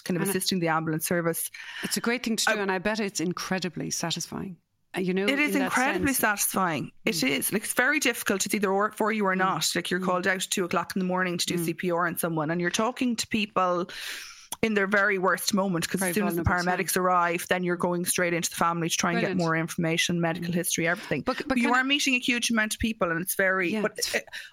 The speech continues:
Speaker 1: I know we said fun. Uh, okay, so it's not fun, I would say, but it is very rewarding. So if you
Speaker 2: Yes.
Speaker 1: are single, because, uh, or if you are, you know, looking to do something within your local community, it's,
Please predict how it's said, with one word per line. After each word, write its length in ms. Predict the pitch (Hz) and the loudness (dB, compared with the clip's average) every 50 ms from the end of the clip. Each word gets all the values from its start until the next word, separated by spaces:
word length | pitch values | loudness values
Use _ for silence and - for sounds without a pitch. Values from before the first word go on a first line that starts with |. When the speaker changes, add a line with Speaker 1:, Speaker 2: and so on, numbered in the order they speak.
| - - | -2 -2
Speaker 1:
I 80 | 226 | 0
know 160 | 233 233 247 294 | 2 2 2 2
we 100 | 320 320 | 2 2
said 220 | - - 302 269 | 2 0 0 -2
fun. 440 | - - 247 240 240 233 220 202 185 - | -2 -2 0 2 2 2 0 -2 -2 -2
Uh, 120 | - - - | -2 -2 -2
okay, 320 | 202 208 208 214 196 190 - _ - | -2 -2 -2 0 -2 -2 -4 _ -6
so 140 | - - 190 | -4 -2 -2
it's 160 | 190 - - | -2 -2 -2
not 300 | 220 214 214 220 220 - - _ _ _ _ - | 0 0 -2 -2 -6 -10 -14 _ _ _ _ -2
fun, 240 | - 202 208 233 233 | 0 0 2 2 2
I 80 | 226 | 2
would 140 | 226 240 233 | 0 0 -2
say, 160 | - - 208 | 0 0 0
but 120 | 196 196 185 | 0 0 0
it 80 | 180 | 0
is 140 | 185 185 190 | 0 0 0
very 240 | - 185 180 180 175 | 2 2 2 2 2
rewarding. 640 | 175 175 175 175 170 170 165 170 - 160 143 - | 2 2 2 2 2 2 2 2 0 0 0 0
So 180 | - - - 185 | -2 0 0 0
if 120 | 185 190 | 0 0
you 80 | 180 190 | 0 2
Speaker 2:
Yes. 80 | 190 190 | 2 2
Speaker 1:
are 120 | 214 226 | 0 0
single, 240 | - - 214 185 170 | 0 0 -2 0 0
because, 480 | - 185 - - 196 185 180 - - - - - - - - - - - - _ - | -2 -2 0 0 0 0 0 -2 -6 -8 -8 -10 -10 -10 -10 -12 -16 -18 -12 _ -2
uh, 260 | - 196 185 180 180 - | 0 2 2 2 2 2
or 160 | 202 208 202 | 2 2 2
if 160 | 196 - - | 0 0 0
you 100 | 226 214 | 0 2
are, 480 | 196 185 196 196 196 196 185 180 190 - _ - | 4 4 4 4 4 4 4 2 0 -2 _ -2
you 160 | - 226 233 | 0 0 2
know, 100 | 208 180 | 2 2
looking 320 | 170 185 196 - 220 202 | 2 0 0 0 -2 -2
to 100 | - - - | 0 0 -2
do 100 | 190 185 | -2 -2
something 400 | - - 180 185 185 - 185 180 | 0 -2 -2 -2 -2 -2 -2 -2
within 260 | 175 - - 175 175 | -2 -2 -2 0 0
your 140 | 170 165 160 | 2 2 0
local 240 | 165 165 - 180 | 0 0 -2 -4
community, 560 | - - - 180 170 175 180 - - 165 143 151 | -4 -2 -2 0 0 0 0 0 0 0 -2 -2
it's, 220 | 170 - - - | -4 -6 -10 -14